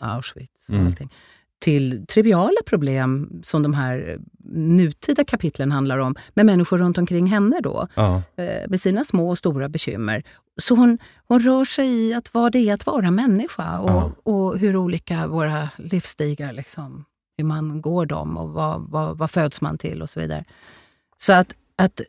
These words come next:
Speaker 1: när man kommer i de där mörkaste partierna som hon gör med en sån känslighet, jag var bara tvungen att, jag kunde inte fortsätta läsa.
Speaker 2: Nej.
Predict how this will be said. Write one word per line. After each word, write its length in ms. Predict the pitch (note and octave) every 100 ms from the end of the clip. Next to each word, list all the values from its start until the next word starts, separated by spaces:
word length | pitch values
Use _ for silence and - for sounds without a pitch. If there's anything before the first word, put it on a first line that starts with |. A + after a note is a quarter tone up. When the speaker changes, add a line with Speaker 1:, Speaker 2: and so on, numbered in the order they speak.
| G#2
Speaker 1:
när 200 | G3 F3+
man 140 | F3+ F#3
kommer 280 | A#3 A3+
i 20 | F3+
de 100 | D#3
där 100 | C#3+
mörkaste 500 | C#3+ C#3 E3+ - F3+
partierna 640 | F3+ - D3 C#3+ D3 D#3+ - _
som 200 | - D#3+
hon 120 | D3+ D3
gör 340 | C#3+ C#3 C#3+ -
med 120 | D3
en 80 | D3+
sån 520 | - - B3+ G#3+ D3
känslighet, 760 | - E3+ D#3 - E3+ F3+ D#3+ _ _ _ _ -
jag 160 | C#4
var 120 | C#3
bara 140 | D3+ C#3+
tvungen 380 | - C#3+ B2+ C3
att, 200 | C3+ - - -
jag 180 | D#3 -
kunde 360 | - D4 E3+ A#3+
inte 220 | F4 D3
fortsätta 460 | - - - -
läsa. 420 | A#3 C4 D#3+ - - _
Speaker 2:
Nej. 220 | G#2+ F#2+